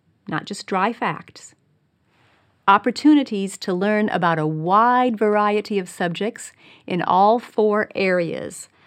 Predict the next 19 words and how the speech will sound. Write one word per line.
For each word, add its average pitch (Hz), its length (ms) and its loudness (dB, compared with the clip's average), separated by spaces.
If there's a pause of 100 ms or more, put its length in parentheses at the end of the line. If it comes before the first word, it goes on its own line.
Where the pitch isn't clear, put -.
(160)
knowledge 170 380 0
of 151 120 -6
God, 247 480 2 (220)
of 165 140 -8
mankind, 226 800 -2 (360)
of 180 120 0
the 160 100 -2
universe, 226 720 -2 (100)
and 180 140 -2
of 156 160 -6
yourself. - 640 -10 (880)
And 185 500 0 (460)
literary 226 680 2
style 196 600 -2
books - 580 -12 (360)
that 180 120 0
engage 220 800 0
the 247 120 -2
imagination 202 960 -4